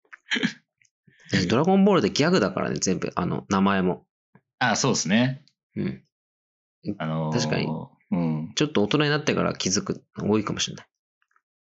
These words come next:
Speaker 2: あ、そうですね。ピッコロって、
Speaker 1: うん。
Speaker 2: 楽器の名前って、ね、やっぱ後々知りますもんね。
Speaker 1: うーん。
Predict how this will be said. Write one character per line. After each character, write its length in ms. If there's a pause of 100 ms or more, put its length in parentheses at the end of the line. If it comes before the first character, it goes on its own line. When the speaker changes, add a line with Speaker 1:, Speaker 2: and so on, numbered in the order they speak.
Speaker 2:
あ、 80
そ 140
う 20
で 80
す 100
ね。 100
ピ 100
ッ 100
コ 100
ロ 80
っ 80
て、 420
Speaker 1:
う 60
ん。 280 (160)
Speaker 2:
楽 160
器 60
の 100
名 80
前 180
っ 40
て、 420 (420)
ね、 300
や 80
っ 20
ぱ 60
後 220
々 120
知 200
り 80
ま 80
す 120
も 60
ん 80
ね。 160 (1400)
Speaker 1:
う 40
ー 1700
ん。 100